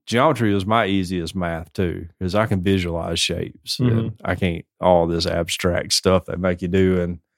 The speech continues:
Speaker 1: algebra and trig, I can't wrap my brain around it. So
Speaker 2: Well,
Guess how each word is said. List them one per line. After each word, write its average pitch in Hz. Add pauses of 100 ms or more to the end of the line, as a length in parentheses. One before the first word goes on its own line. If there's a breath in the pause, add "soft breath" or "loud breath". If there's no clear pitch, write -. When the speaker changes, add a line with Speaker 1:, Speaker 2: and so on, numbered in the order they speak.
(1080)
Speaker 1:
algebra 95
and 85
trig, 101 (880)
I -
can't 101 (240)
wrap 101
my 87
brain 90
around 82
it. -
So -
Speaker 2:
Well, 135